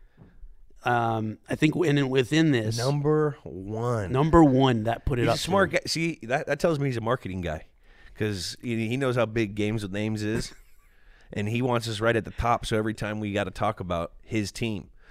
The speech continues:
Speaker 2: So
Speaker 1: Airplay,
Speaker 2: he,
Speaker 1: airplay.
Speaker 2: he's just doing chess when we're doing, I'm playing, like, over checkers. Dee, dee, dee,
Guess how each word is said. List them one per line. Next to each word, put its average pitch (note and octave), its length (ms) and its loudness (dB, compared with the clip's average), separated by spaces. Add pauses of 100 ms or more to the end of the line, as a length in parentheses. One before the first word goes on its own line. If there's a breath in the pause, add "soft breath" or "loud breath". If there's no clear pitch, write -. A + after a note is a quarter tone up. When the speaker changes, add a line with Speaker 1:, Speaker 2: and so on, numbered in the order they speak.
(140)
Speaker 2:
So B2 80 2
Speaker 1:
Airplay, B2 240 2
Speaker 2:
he, D3 140 0
Speaker 1:
airplay. B2+ 320 2
Speaker 2:
he's G#2 100 2
just C#3 220 -4
doing A#2+ 280 0
chess A2+ 360 0
when G2+ 140 -4
we're G#2 120 -4
doing, G2 340 -6
I'm G2+ 140 -8
playing, F#2 460 -8
like, F2 200 -8 (460)
over G2 240 -4
checkers. E2 520 -8
Dee, C4+ 260 -6
dee, A3 80 -8
dee, F#3 160 -8